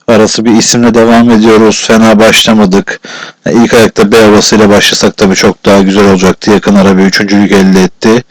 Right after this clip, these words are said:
Ama bakalım. Umarım böyle devam ederiz. Güzel, cazip bir ikramiyenin sahibi oluruz. Lafı uzatmayalım arkadaşlar. Adana tahminlerimize geçelim.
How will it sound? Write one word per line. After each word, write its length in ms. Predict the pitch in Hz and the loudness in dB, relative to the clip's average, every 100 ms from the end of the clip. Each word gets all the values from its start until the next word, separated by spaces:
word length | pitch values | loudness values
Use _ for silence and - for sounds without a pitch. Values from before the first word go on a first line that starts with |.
| - - - - _ - | -18 -16 -18 -20 _ -4
Ama 220 | 160 151 | -2 2
bakalım. 420 | 156 135 127 123 127 _ _ _ | 2 2 0 0 -4 _ _ _
Umarım 400 | - 131 120 117 | -2 0 2 2
böyle 220 | 123 120 113 | 2 2 2
devam 340 | 120 123 120 | 2 2 0
ederiz. 580 | 110 107 113 117 - - - - | 0 0 -2 -2 -4 -4 -6 -8
Güzel, 380 | 131 123 120 113 | -4 -2 0 0
cazip 440 | 117 110 104 107 | 2 0 0 -4
bir 80 | 107 | -2
ikramiyenin 520 | 107 - 107 104 107 | -2 0 0 2 2
sahibi 440 | 104 - 113 110 104 | 0 0 2 2 2
oluruz. 520 | 107 110 110 113 - - - - - - | 0 0 -2 -4 -10 -16 -18 -18 -12 -2
Lafı 240 | 156 135 | 0 2
uzatmayalım 580 | 131 120 131 87 120 110 | 0 2 0 0 0 2
arkadaşlar. 600 | 110 104 98 104 - 104 | 0 0 0 0 0 0
Adana 300 | 104 113 110 | 0 2 0
tahminlerimize 800 | 101 110 104 107 104 98 101 92 | 0 -2 -2 -2 0 0 0 0
geçelim. 520 | 90 101 - 104 98 | 0 0 0 0 -2